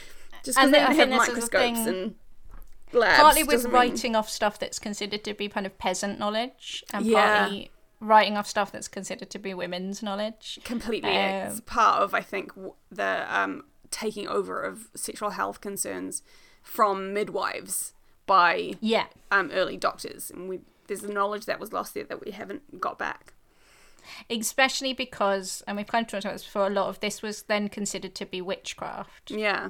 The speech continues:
Speaker 2: Um, because if you're saying that this,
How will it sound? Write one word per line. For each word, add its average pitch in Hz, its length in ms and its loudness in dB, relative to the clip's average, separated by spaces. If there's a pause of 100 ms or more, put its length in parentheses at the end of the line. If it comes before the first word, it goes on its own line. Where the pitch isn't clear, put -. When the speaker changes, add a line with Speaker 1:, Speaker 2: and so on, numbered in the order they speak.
Speaker 2:
Um, - 540 -2 (420)
because 190 760 -2
if 202 180 -8
you're 202 180 0
saying 190 520 0
that 190 360 4
this, - 420 -2